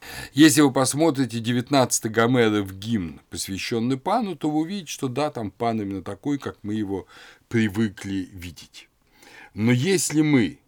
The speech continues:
э, посмотрим, э, на другой образ,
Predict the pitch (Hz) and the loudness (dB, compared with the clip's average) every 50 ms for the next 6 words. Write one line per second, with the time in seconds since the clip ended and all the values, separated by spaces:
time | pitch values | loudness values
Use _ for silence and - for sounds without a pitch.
0 | _ _ _ _ _ _ _ _ _ - 107 110 113 113 113 110 110 110 110 107 | _ _ _ _ _ _ _ _ _ -4 2 4 6 6 6 6 6 4 2 2
1 | - - 131 123 - - 135 147 151 143 120 - - 123 113 104 92 87 80 - | 2 4 4 4 2 2 2 4 6 6 4 4 4 2 4 4 2 0 -6 -12
2 | _ _ _ - - - - _ - - 101 107 107 110 113 120 123 123 120 117 | _ _ _ -20 -20 -20 -20 _ -12 -8 -4 -2 0 2 4 4 6 6 6 6
3 | 113 107 104 104 98 - - 104 110 101 90 120 123 131 127 113 107 135 190 220 | 6 4 4 2 0 -4 -6 -10 -10 -4 2 4 6 6 6 4 2 0 2 6
4 | 208 170 139 - - 113 107 98 90 76 73 73 71 69 - - - - | 6 6 6 4 4 2 2 2 0 -2 -6 -14 -14 -16 -16 -18 -18 -18